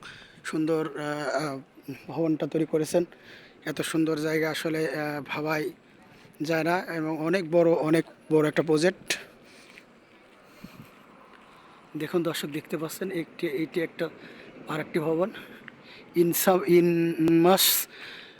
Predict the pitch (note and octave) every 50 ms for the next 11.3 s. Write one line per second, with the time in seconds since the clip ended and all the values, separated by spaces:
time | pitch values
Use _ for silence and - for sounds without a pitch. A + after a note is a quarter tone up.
0 | - - - E3 E3 E3 F3 F#3 - - - F#3+ F3+ - G3+ G3 F#3+ F3+ G#3 G3
1 | F#3 F3 E3+ F#3+ G3+ G3+ - - - - - - - - - - - - - -
2 | - - - - - F3 E3+ F3+ F#3 F#3+ - - - - - - - - - G#3
3 | F3 - A3 A#3 A#3 - - D#3+ - - F3+ E3 E3 D#3 - - F3 D#3+ D3+ D3+
4 | D3 - - F3+ E3+ E3+ - - - - - - - - _ - - - - -
5 | D3 D3+ D3 E3 F#3 - - - F#3 D3+ B2+ - - - - - - - - _
6 | _ _ _ _ _ _ _ _ _ _ _ _ _ _ _ _ _ _ _ _
7 | _ _ _ _ _ _ _ _ _ _ _ _ _ _ _ _ _ _ _ _
8 | _ _ _ _ - D3+ D#3 E3+ F3+ - - G#3+ G#3 F#3 F3+ F3 E3+ F#3 G#3 G#3+
9 | _ _ - - - - _ - - _ _ _ _ _ _ _ _ _ _ _
10 | _ _ _ _ _ _ _ _ _ - D3 D3 C#3+ D3 D3 - - - B2+ -
11 | - - - G#2 -